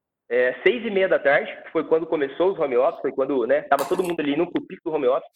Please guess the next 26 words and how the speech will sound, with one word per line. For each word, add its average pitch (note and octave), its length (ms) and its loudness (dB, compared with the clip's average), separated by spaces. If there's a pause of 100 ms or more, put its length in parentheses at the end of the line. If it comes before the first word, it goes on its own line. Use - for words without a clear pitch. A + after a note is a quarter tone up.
(380)
Na C#3+ 100 -10
sexta-feira, F#3 540 0
seis G3+ 160 -2
e G#3 40 -6
meia G3 140 0
da C#3+ 120 2
tarde, C#3+ 380 0
a C#3 60 2
gente E3 200 -6
reuniu E3 320 2
a G#3 40 4
equipe F#3+ 200 -8
de F3 140 -4
desenvolvimento. D#3 640 0 (1300)
É, A#2+ 640 2
o C#3+ 60 -2
desafio G3 340 0
era, D3 120 4
galera, C#3 480 2
a B2+ 80 2
gente C#3+ 220 -10
tem E3+ 140 -2 (140)
setenta - 520 -2
e F#3+ 100 -6
duas E3 340 0
horas C3 240 2